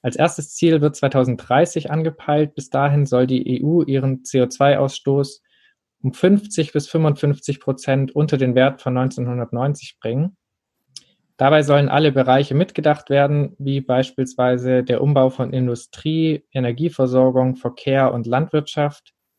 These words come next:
Und für diese ganzen Maßnahmen plant die E-U-Kommission zahlreiche Gesetze und Programme wie eine neue Industriestrategie, Importhürden für klimaschädlich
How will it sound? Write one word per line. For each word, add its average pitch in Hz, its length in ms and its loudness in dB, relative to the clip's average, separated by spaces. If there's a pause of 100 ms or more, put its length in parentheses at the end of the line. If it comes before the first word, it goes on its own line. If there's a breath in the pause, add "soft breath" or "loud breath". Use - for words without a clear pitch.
Und 143 320 2
für - 160 -4
diese 139 220 0
ganzen 143 340 0
Maßnahmen 139 560 0
plant 139 320 -2
die 131 280 2
E-U-Kommission 127 1000 -2
zahlreiche 123 480 0
Gesetze 127 480 -2
und 127 140 -6
Programme 156 500 0
wie 127 140 2
eine 127 160 0
neue 127 320 2
Industriestrategie, 131 1300 -4
Importhürden 139 920 0
für 131 120 -4
klimaschädlich 131 960 -2